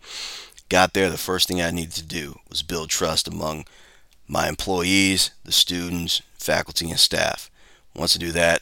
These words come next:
it's rock solid. That's what I got from our former director of safety.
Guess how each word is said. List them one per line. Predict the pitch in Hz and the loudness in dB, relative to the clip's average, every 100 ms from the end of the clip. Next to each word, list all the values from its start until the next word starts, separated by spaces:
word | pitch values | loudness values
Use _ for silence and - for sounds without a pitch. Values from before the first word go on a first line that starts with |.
| - | -4
it's | - - | -12 0
rock | 87 - - | 0 4 4
solid. | 80 64 50 | 4 0 -2
That's | 76 82 | -4 -2
what | 87 | 0
I | 82 | 0
got | 82 80 | 4 2
from | - 78 | 2 -6
our | 78 | -6
former | - 85 85 | -8 -10 -10
director | - 80 - - | -10 -8 -8 -10
of | - - | -4 0
safety. | 80 - - - | 0 -2 -8 -10